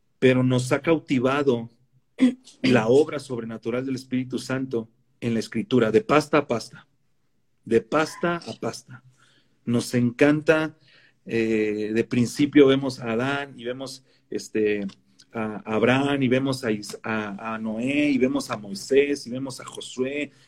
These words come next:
y vemos a todos los personajes, a David, a todos los personajes del Antiguo Testamento, y vemos a Jesús, vemos a los apóstoles en el Nuevo Testamento, vemos la revelación del Espíritu Santo, y vemos en el Apocalipsis la revelación que recibe Juan por medio del Espíritu Santo acerca,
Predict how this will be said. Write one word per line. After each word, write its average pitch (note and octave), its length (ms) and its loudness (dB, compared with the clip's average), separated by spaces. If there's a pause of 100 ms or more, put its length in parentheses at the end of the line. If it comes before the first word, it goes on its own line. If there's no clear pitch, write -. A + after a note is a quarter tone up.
y A#2+ 100 -2
vemos C#3 320 -2
a B2 140 -4
todos F#3+ 400 6
los F3 120 -2
personajes, C3 640 -4
a A#2 80 -4
David, C#3 560 -6 (220)
a B2 140 -8
todos F3+ 140 4
los F#3 120 4
personajes D3 560 -2
del B2 160 -2
Antiguo C#3+ 320 0
Testamento, C3 540 -8
y - 20 -2
vemos D#3 280 -4
a C3+ 60 -4
Jesús, C3+ 360 -10
vemos D#3+ 260 -10
a D3 60 -8
los A#2+ 160 -10
apóstoles C3+ 540 -2
en A#2+ 80 -10
el A#2 60 -10
Nuevo C3 160 -10
Testamento, B2+ 640 -4 (200)
vemos E3 220 4
la D3+ 80 6
revelación B2 560 0
del C#3 120 2
Espíritu C3+ 480 -6
Santo, C#3 480 0 (220)
y B2 100 -2
vemos D#3+ 420 2 (160)
en C3 160 0
el B2 80 0
Apocalipsis B2+ 800 0
la A#2+ 120 2
revelación A#2+ 520 0
que D#3 120 0
recibe C#3 600 0 (180)
Juan C#3+ 240 -2
por C3 140 -2
medio D3 140 2
del C#3+ 100 4
Espíritu C#3 420 0
Santo C3+ 300 -2
acerca, B2+ 500 -2